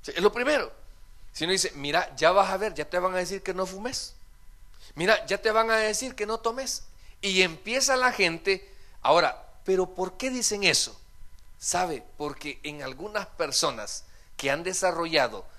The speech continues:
una amistad y una comunión con Dios, la vida de esa persona empieza a tener cambios. La vida de esa persona empieza a tener un lenguaje diferente. Ya no es tan malcriado, fíjese.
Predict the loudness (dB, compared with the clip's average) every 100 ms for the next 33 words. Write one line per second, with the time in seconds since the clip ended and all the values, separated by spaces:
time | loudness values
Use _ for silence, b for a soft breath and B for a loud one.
0 | b -6 -2 2 4 4 2 -4 -2 0
1 | 0 0 b b -12 -8 -4 -2 -2 -2
2 | -4 -4 -6 -6 -6 -4 -4 -4 -2 -2
3 | -4 -10 b b b b -10 -6 -2 0
4 | 2 0 -2 -4 -4 -2 -2 -4 -6 b
5 | b -14 -14 -8 -6 -6 -6 -8 -8 -10
6 | -8 -10 -10 -14 -14 -14 -14 -18 -18 -16
7 | -16 b b b b -4 0 4 6 6
8 | 2 0 0 0 0 2 0 B B B
9 | -12 -10 -4 -2 0 0 -2 -2 -2 -2
10 | -8 -12 -8 -8 -2 0 0 -2 -6 -6
11 | -4 -4 -4 -6 -12 -18 b -10 -6 -6
12 | -6 -6 -6 -6 -8 -10 -10 -8 -10 -12
13 | -14 -16 -14 -14